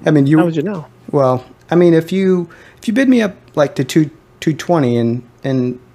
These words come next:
Speaker 1: um, you, you win them, I'm not gonna, I'm not gonna turn around and, and pay you three hundred so you can make a profit. You know what I mean? So I've got a set amount I'm gonna pay. So there's not a whole lot of, um, money to be made off me,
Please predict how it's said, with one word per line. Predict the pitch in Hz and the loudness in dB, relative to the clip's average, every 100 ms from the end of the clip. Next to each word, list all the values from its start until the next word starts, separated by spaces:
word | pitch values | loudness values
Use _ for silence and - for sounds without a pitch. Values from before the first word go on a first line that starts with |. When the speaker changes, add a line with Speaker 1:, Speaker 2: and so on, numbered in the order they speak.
| _ - | _ -12
Speaker 1:
um, | 147 139 - | -10 -10 -6
you, | 151 165 | -4 -4
you | 147 156 | 0 2
win | 147 170 | 4 2
them, | 120 113 139 | 2 -2 -2
I'm | 135 | -2
not | 143 147 | -2 -2
gonna, | 139 123 123 _ _ _ - | -2 -2 -6 _ _ _ -4
I'm | 147 | -2
not | 165 | 0
gonna | 120 | -2
turn | 117 143 | -2 0
around | 135 139 131 | 0 0 0
and, | 117 120 - - - | -2 -4 -10 -20 -6
and | 135 | -4
pay | - 139 | -2 -2
you | 131 120 117 - _ _ _ _ _ _ _ _ _ _ | 0 -2 -4 -10 _ _ _ _ _ _ _ _ _ _
three | 135 123 | 0 2
hundred | 131 131 117 | 2 0 -2
so | - 135 | -2 -2
you | 117 | 0
can | 120 | 0
make | 113 113 | -2 -4
a | - | -8
profit. | - 135 - 117 - - | -10 -10 -10 -14 -10 -4
You | |
know | 131 | -2
what | 117 | -2
I | |
mean? | 120 131 | -2 -2
So | 135 | -2
I've | 127 127 | -2 0
got | 135 | 0
a | 120 | 0
set | - 131 | -2 -2
amount | 113 123 113 | -2 -4 -4
I'm | |
gonna | 123 113 | -4 -6
pay. | - 135 113 120 | -2 -2 0 -4
So | - 113 107 - - - | -4 -6 -6 -16 -20 -4
there's | 139 131 | -2 0
not | 135 - | -2 -4
a | |
whole | - 143 143 | -4 0 2
lot | 131 127 | 2 2
of, | 113 110 - - | -2 -4 -16 -8
um, | 123 117 110 107 104 - _ _ _ _ _ _ _ - | -6 -4 -6 -6 -8 -12 _ _ _ _ _ _ _ -4
money | 131 139 131 | 0 2 0
to | 127 | 0
be | 127 | 2
made | 120 117 113 | 2 0 -2
off | 110 - - | -4 -4 -8
me, | 92 95 | -14 -14